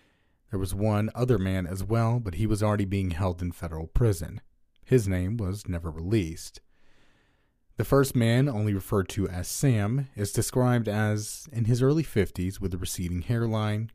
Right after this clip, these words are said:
graying temples, and red face. He may own a silver car with rust on the sides. His accent is described as heavy Southern, and he was also said to be short but muscular.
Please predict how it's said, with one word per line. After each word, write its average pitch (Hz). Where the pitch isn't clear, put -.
graying 117
temples, 95
and 82
red 80
face. 82
He 95
may 110
own 101
a 101
silver 87
car 113
with 98
rust 87
on 78
the 80
sides. 90
His 120
accent 135
is 110
described 104
as 95
heavy 87
Southern, -
and 90
he 104
was 95
also 104
said 92
to 92
be 92
short 107
but 80
muscular. 104